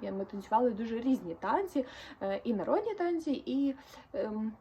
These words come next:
естрадні. Це були не сучасні, це були естрадні більше танці. І ми ви-, я виступала з цими. Але коли я пішла навчатися в коледж,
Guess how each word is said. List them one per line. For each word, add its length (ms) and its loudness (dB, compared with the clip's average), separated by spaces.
естрадні. 580 -2
Це 160 -12
були 260 0
не 200 4
сучасні, 580 -6
це 80 -4
були 180 -4
естрадні 440 -12
більше 260 -16
танці. 340 -2
І 180 -2
ми 140 8
ви-, 240 0
я 160 -2
виступала 500 -2
з 60 -16
цими. 360 -10
Але 240 2
коли 200 2
я 80 2
пішла 420 2
навчатися 480 -4
в 120 -10
коледж, 480 2